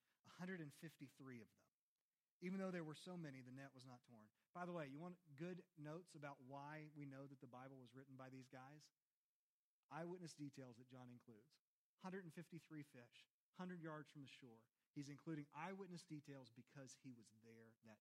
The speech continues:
day and saw it. Verse twelve, "Come and have breakfast," Jesus told them.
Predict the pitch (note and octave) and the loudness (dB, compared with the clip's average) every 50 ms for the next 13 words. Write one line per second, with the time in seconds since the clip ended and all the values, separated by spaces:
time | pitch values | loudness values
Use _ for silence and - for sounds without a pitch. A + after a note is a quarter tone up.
0 | A2+ G#2+ G#2 G2 F#2 F#2+ F2+ - _ _ G#2 F#2+ - - - G2 F2 F2+ _ _ | -16 -16 -16 -14 -14 -16 -18 -20 _ _ -20 -18 -16 -14 -14 -14 -16 -20 _ _
1 | _ _ _ _ _ _ _ _ _ _ _ _ _ _ _ _ _ _ _ _ | _ _ _ _ _ _ _ _ _ _ _ _ _ _ _ _ _ _ _ _
2 | _ _ _ _ D#3 E3 D3+ - - D3+ C#3 A2+ G2+ F#2+ - - F#3 F#3+ G3 G3 | _ _ _ _ 0 0 0 0 -4 -6 -6 -6 -6 -8 -4 2 4 4 6 6
3 | F#3 F3 D#3 C3 C#3+ C3+ C3 - - B2 - - C3+ B2+ B2 B2+ B2 - C3+ B2+ | 4 2 2 0 -2 -4 -4 -6 -10 -14 -12 -8 -8 -6 -6 -8 -8 -8 -8 -8
4 | B2 B2 B2+ B2+ | -8 -8 -12 -14